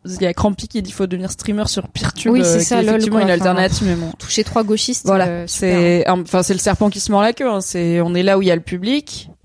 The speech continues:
Speaker 1: et là où il y a les sous aussi, parce que, bah, Twitch a une feature, euh, de base pour, euh, financer des créateurs, ce qui est pas le cas de la plupart des réseaux. Mais c'est aussi l'endroit qui a la force de frappe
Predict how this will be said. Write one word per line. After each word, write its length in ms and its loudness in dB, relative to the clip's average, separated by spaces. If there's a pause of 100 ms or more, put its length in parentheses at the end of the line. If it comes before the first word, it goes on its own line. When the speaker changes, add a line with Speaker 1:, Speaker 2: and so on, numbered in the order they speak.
(120)
Speaker 1:
et 60 0
là 140 2
où 40 0
il 60 4
y 20 6
a 60 4
les 160 0
sous 240 -4 (160)
aussi, 320 -2 (160)
parce 180 -2
que, 120 -2
bah, 240 0
Twitch 280 -2
a 200 6
une 160 0
feature, 420 -6
euh, 180 0
de 140 0
base 280 0
pour, 220 -2
euh, 100 2
financer 440 -2
des 160 0
créateurs, 420 -2
ce 80 -6
qui 120 -2
est 20 2
pas 240 -4
le 60 -6
cas 160 -2
de 100 -2
la 140 0
plupart 260 -2
des 80 0
réseaux. 380 0 (640)
Mais 500 4 (220)
c'est 260 0
aussi 300 0
l'endroit 420 4
qui 180 0
a 100 4
la 120 4
force 240 0
de 100 2
frappe 440 0